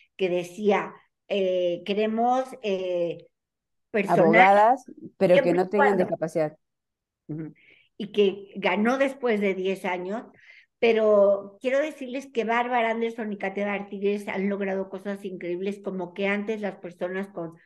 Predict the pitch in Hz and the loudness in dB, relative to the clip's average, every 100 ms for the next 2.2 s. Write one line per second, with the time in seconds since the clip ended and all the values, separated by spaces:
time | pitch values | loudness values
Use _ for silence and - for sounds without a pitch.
0 | _ _ _ _ _ _ _ _ _ - | _ _ _ _ _ _ _ _ _ -20
1 | - 196 196 214 190 180 190 175 165 175 | -2 0 2 0 0 -8 -10 -10 -10 -4
2 | 190 202 | -4 -4